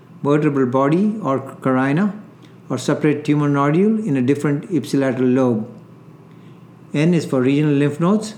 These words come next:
and includes N zero to N three. N zero is no regional node metastasis.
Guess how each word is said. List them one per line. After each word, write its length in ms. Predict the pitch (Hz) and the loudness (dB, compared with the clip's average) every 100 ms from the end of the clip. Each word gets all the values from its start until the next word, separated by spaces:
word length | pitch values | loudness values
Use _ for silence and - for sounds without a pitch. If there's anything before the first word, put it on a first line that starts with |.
| - - - - - - - | -20 -20 -20 -20 -20 -20 -12
and 100 | 143 | -4
includes 420 | 135 135 156 143 147 | -2 0 2 2 2
N 180 | 143 | 0
zero 240 | 131 139 147 | 2 2 2
to 180 | 139 127 | 2 0
N 180 | 131 | 0
three. 360 | 123 131 214 - - - - - - | 0 0 0 -2 -18 -20 -20 -20 -6
N 200 | 147 147 | 0 0
zero 300 | 131 151 190 | 2 2 4
is 180 | 160 127 | 2 0
no 180 | 135 139 | 0 0
regional 680 | 135 127 139 135 135 131 139 - - | 0 0 0 0 -2 -2 -4 -10 -2
node 260 | 131 135 | 0 0
metastasis. 840 | 127 127 131 127 - 127 185 190 | 0 0 0 -2 -4 -4 -2 -4